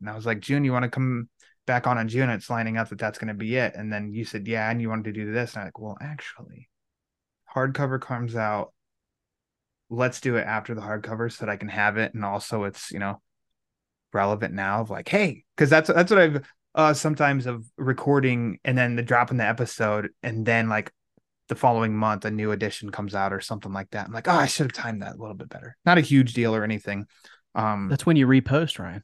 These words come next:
Speaker 2: You retweet.
Speaker 1: That's true.
Speaker 2: Hey.
Speaker 1: Yeah. I just totally invade everybody's, uh, Twitter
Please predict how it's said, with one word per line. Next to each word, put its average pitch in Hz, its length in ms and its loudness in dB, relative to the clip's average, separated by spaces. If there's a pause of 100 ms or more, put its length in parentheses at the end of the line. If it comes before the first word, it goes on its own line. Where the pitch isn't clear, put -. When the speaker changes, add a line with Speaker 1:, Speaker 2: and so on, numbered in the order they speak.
Speaker 2:
You 117 120 -6
retweet. 120 460 0
Speaker 1:
That's 127 200 -2
true. 123 320 0
Speaker 2:
Hey. - 160 -18 (260)
Speaker 1:
Yeah. 117 240 -2 (640)
I 113 60 -2
just 110 200 -4
totally 117 580 0 (280)
invade 117 480 4
everybody's, 113 880 -2 (840)
uh, 107 200 0
Twitter 110 540 0